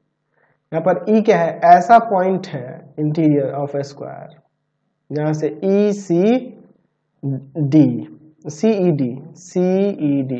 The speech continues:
जैसे मान लो suppose कर लेते हैं इधर है, ठीक है, थोड़ा सा और इसको आगे बढ़ा देते हैं, तो suppose कर लो यहाँ पे है, तो यहाँ पे जो सीईडी है, सीईडी,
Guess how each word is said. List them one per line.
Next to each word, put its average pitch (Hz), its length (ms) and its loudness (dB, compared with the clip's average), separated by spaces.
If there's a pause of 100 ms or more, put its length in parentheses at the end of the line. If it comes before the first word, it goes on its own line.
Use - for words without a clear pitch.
(120)
जैसे 151 240 0
मान 151 200 -2
लो 143 60 -4
suppose 147 380 -8
कर 139 60 -8
लेते 127 220 -10
हैं 123 60 -10
इधर 123 140 -14
है, 117 120 -18 (1200)
ठीक 151 160 -6
है, - 80 -8 (120)
थोड़ा 151 120 -2
सा 143 140 -6
और 147 140 -2
इसको 139 200 -8
आगे 123 180 -6
बढ़ा 120 220 -10
देते 117 280 -14
हैं, 160 100 -16 (840)
तो 143 100 -12 (140)
suppose 143 300 -4
कर 131 80 -6
लो 131 100 -8
यहाँ 120 200 -14
पे - 140 -20
है, 131 120 -20 (680)
तो 156 60 0
यहाँ 156 180 2
पे 165 200 -2
जो 165 180 -2 (180)
सीईडी 185 840 0
है, 127 200 -4 (1700)
सीईडी, 143 640 -4